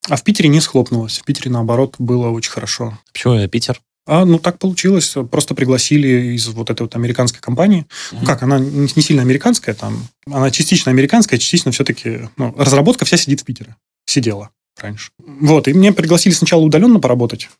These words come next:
Speaker 1: Я год, э, с ребятами поработал удалённо, а потом сказали, типа, «Не, Паш, надо,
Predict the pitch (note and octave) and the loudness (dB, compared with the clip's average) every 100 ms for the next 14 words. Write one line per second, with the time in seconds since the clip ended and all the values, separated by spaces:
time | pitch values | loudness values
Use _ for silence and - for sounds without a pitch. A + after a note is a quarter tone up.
0 | _ B2 B2 C3 - - A#2+ B2+ - B2+ | _ -4 0 0 -2 -14 -12 -8 -8 -4
1 | B2 A#2+ A#2 A#2 B2 A#2+ B2 F3+ A#3 C3 | -4 -4 -6 -4 -6 -2 0 4 2 0
2 | A2+ E3 - C#3+ C3+ - C#3 C#3 A#2+ B2 | -2 -4 -2 0 -2 -4 -2 -2 0 -2
3 | - C#3+ C#3 B2+ | 0 0 0 -2